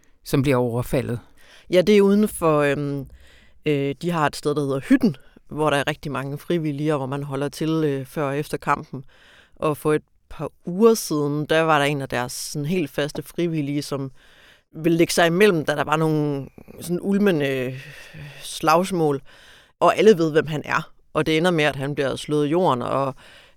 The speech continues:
Speaker 2: øh, skal syes med ti sting i baghovedet. Og, og, øhm, når jeg taler med folk uden for Brøndby, så siger de også, "Det her, det er noget andet. I må, I må slås med hinanden ude i en skov, det bestemmer I selv."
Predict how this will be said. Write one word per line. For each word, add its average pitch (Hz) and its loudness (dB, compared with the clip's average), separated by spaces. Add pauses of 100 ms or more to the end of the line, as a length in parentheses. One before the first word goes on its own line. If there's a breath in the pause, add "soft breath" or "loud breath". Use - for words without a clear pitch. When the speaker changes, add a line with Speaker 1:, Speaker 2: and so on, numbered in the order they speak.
Speaker 2:
øh, 139 -2
skal - -4
syes 180 -4
med 143 -4
ti 180 -6
sting 160 -6
i 147 -2
baghovedet. 156 0
Og, 143 -2 (600 soft breath)
og, 151 0
øhm, 127 -6 (140)
når 139 -6
jeg 151 -2
taler 214 4
med 180 0
folk 151 -2
uden 131 -6
for 135 -6
Brøndby, 175 2
så 180 -6
siger 220 2
de 196 -2
også, 156 -4
"Det 220 2
her, 202 2
det 202 6
er 214 6
noget 202 2 (100)
andet. 143 -2
I 170 -8
må, 165 -2
I 175 -4
må 175 0
slås - 0 (100)
med 156 -4
hinanden 180 2
ude 190 2
i - -2
en 147 -6
skov, 214 2
det 196 -8
bestemmer 143 -8
I 131 -8
selv." 226 0